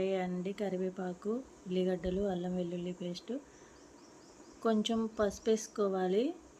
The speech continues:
ఇలా అయినా చేయొచ్చు. ఆలుగడ్డ ముక్కలు వేసిన తర్వాత కొంచెం మగ్గిన తర్వాత పసుపు వేసుకొని, ఉప్పు, కారం వేసుకొని అలా చేయొచ్చు. నేను ఇలా చేశానండి.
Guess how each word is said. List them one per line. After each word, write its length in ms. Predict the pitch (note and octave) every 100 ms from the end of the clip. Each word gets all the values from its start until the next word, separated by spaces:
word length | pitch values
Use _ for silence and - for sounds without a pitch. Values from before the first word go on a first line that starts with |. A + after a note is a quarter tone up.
| - - - - - - - - - - - - - - - - - - - -
ఇలా 260 | G#3+ A3+ A#3+ A#3
అయినా 200 | A3+ A#3+ A#3
చేయొచ్చు. 480 | A3+ A3 G#3+ - C#4 D#4 G#3+
ఆలుగడ్డ 340 | G#3+ A3+ G#3+
ముక్కలు 380 | A3 G#3+ A3+ A3
వేసిన 280 | G#3 G3+ A3+
తర్వాత 460 | A3 G#3+ G#3 G3+ A#3 A3+
కొంచెం 320 | G#3 G#3 A3+ G#3+
మగ్గిన 340 | G3+ F#3 G#3+ G#3
తర్వాత 420 | G#3+ G#3 G#3 - G#3+ G#3
పసుపు 300 | G3 - G#3
వేసుకొని, 560 | G#3 - - G#3 G#3 G#3
ఉప్పు, 180 | G3 G#3 G#3
కారం 240 | G3+ G3+ G3+
వేసుకొని 360 | G3+ G#3 G#3
అలా 220 | G3 G3+ G3+
చేయొచ్చు. 420 | G#3+ G3+ G3 - E4 - - - - -
నేను 200 | A3 A3 G#3+
ఇలా 160 | G#3 G3+ G3+
చేశానండి. 640 | F#3+ G#3 F#3+ F3+ F3+